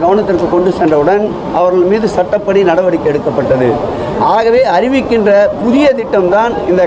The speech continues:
கலைஞர் உணவகமே தவிர இருக்கின்ற திட்டத்தை, இருக்கின்ற திட்டத்துடன் பெயர்களை மாற்றுகின்ற காழ்ப்புணர்ச்சி மிக்க முதலமைச்சர் நம்முடைய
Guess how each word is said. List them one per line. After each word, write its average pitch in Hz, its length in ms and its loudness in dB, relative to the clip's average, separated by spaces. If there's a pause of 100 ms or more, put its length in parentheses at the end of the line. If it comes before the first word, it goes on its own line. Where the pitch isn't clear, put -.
கலைஞர் 208 500 0
உணவகமே 185 420 2 (100)
தவிர 214 220 2 (580)
இருக்கின்ற 254 400 0 (120)
திட்டத்தை, 208 400 0 (140)
இருக்கின்ற 214 440 0
திட்டத்துடன் 208 640 0
பெயர்களை 196 300 2 (120)
மாற்றுகின்ற 190 500 0 (220)
காழ்ப்புணர்ச்சி 220 600 0
மிக்க 190 280 0
முதலமைச்சர் 214 540 0
நம்முடைய 180 260 2